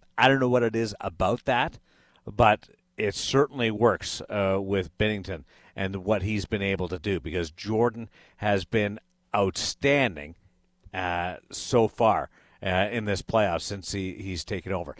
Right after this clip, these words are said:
So you like the Blues. Is there anybody else that, I mean, Tampa Bay, uh, two and oh against the Florida Panthers.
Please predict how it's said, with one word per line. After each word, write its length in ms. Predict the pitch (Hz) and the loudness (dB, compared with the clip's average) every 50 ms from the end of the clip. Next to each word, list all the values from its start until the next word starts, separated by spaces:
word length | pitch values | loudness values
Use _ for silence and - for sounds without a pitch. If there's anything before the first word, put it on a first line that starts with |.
| - - - - | -18 -20 -18 -6
So 120 | - 113 113 | 0 0 2
you 200 | 107 113 147 196 | 2 4 6 6
like 260 | 220 208 180 - - | 8 8 6 6 4
the 80 | 139 113 | 2 2
Blues. 440 | 101 123 127 120 95 80 73 - - | 4 4 4 4 4 2 -2 -4 -4
Is 180 | - 120 110 107 | -4 -4 -2 -2
there 160 | 123 120 113 - | -2 -4 -4 -4
anybody 540 | 131 151 180 220 220 190 190 175 156 135 127 | -6 -4 -4 -4 -4 -2 -2 -2 0 0 0
else 400 | 120 127 156 156 - - - - _ _ _ _ _ - | 2 0 0 -2 -4 -8 -12 -16 _ _ _ _ _ -2
that, 180 | 135 113 107 - - _ _ _ _ _ - 117 | -2 -2 -2 -2 -8 _ _ _ _ _ -10 -8
I 60 | 120 | -6
mean, 200 | 117 107 107 110 - - | -6 -8 -8 -10 -12 -12
Tampa 340 | - - 147 180 185 - 151 | -10 -8 -6 -6 -4 -6 -6
Bay, 360 | 98 113 110 113 147 175 165 - _ _ _ _ _ _ _ _ - | -4 -4 -2 -2 -2 -4 -4 -8 _ _ _ _ _ _ _ _ -8
uh, 180 | - 95 92 - - - - _ - | -6 -6 -6 -8 -10 -14 -16 _ -6
two 240 | - - 151 165 160 | -2 -2 0 2 4
and 80 | 139 | 4
oh 200 | 127 131 147 151 | 6 6 6 4
against 300 | 143 123 120 117 110 - | 2 -2 -4 -6 -6 -6
the 100 | - 104 | -8 -10
Florida 340 | - - 135 127 127 131 117 | -6 -2 0 2 2 2 0
Panthers. 640 | - - 120 120 120 120 - 156 185 190 - - | -2 -4 -4 -4 -4 -2 -2 0 0 0 -2 -6